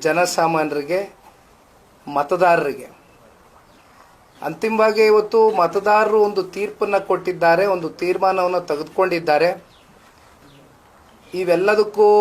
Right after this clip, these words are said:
ತಲೆಬಾಗ್ತೇವೆ. ಜೊತೆಯಲ್ಲಿ ಎಂಬತ್ತೇಳು ಸಾವಿರ ಮತಗಳು ಒಬ್ಬ ಯುವಕನ ಪರವಾಗಿ, ಪಕ್ಷದ ಪರವಾಗಿ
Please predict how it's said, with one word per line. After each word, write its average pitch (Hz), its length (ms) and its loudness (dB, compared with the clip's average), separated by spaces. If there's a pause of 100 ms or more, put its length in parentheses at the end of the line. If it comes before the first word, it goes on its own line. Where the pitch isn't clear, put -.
(1000)
ತಲೆಬಾಗ್ತೇವೆ. 185 760 2 (1000)
ಜೊತೆಯಲ್ಲಿ 202 420 2 (100)
ಎಂಬತ್ತೇಳು 196 600 0
ಸಾವಿರ 185 300 4 (680)
ಮತಗಳು 185 520 0
ಒಬ್ಬ 175 100 0 (160)
ಯುವಕನ 190 400 2 (100)
ಪರವಾಗಿ, 180 420 2 (140)
ಪಕ್ಷದ 208 400 -2 (140)
ಪರವಾಗಿ 170 480 4